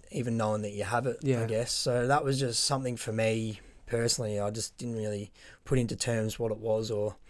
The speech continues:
Speaker 1: how I was going to deal with it. But yeah, Zane, so leading through graduation, Zane then had that operation and, and was on the mend and was doing, doing really well. And, um,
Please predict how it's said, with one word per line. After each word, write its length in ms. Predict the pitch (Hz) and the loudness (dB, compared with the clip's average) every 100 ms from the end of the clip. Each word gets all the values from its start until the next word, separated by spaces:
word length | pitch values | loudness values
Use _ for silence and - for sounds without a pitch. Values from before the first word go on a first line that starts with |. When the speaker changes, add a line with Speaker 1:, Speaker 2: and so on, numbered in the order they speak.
| - - - - - - | -20 -20 -20 -20 -20 0
Speaker 1:
how 260 | 120 110 | 2 6
I 40 | 110 | 4
was 260 | 117 117 | 4 2
going 220 | 123 117 123 | 0 0 0
to 60 | |
deal 180 | 110 131 | 0 2
with 100 | 127 | 4
it. 140 | 131 - | 2 2
But 120 | 156 | 8
yeah, 260 | 147 135 | 10 10
Zane, 460 | 117 147 151 147 139 | 10 8 10 8 6
so 420 | - 156 151 147 - - - - - - - - - | 6 10 10 8 2 -14 -16 -16 -18 -18 -18 -10 10
leading 240 | 170 165 143 | 12 12 10
through 220 | 165 151 | 8 8
graduation, 880 | 147 139 139 143 147 - 147 143 131 | 10 8 10 10 10 8 8 6 4
Zane 280 | - 147 139 | 6 8 10
then 160 | 143 131 | 10 8
had 200 | 135 123 | 6 6
that 200 | 127 127 | 4 4
operation 680 | 131 - 127 139 135 160 143 | 2 4 8 8 8 6 6
and, 320 | 139 135 127 110 - - - - - - - | 6 6 4 0 -10 -12 -14 -16 -16 -16 -2
and 140 | 147 | 4
was 140 | 139 147 | 6 8
on 120 | 143 | 8
the 80 | 123 | 6
mend 320 | 127 151 147 | 6 8 8
and 100 | 143 | 6
was 140 | 143 131 | 4 4
doing, 420 | 151 131 127 - | 4 4 0 -2
doing 240 | 143 135 131 | 2 4 4
really 220 | 131 127 | 4 4
well. 300 | 131 143 151 | 6 8 8
And, 200 | 143 127 | 6 4
um, 360 | 123 120 120 | 4 0 -2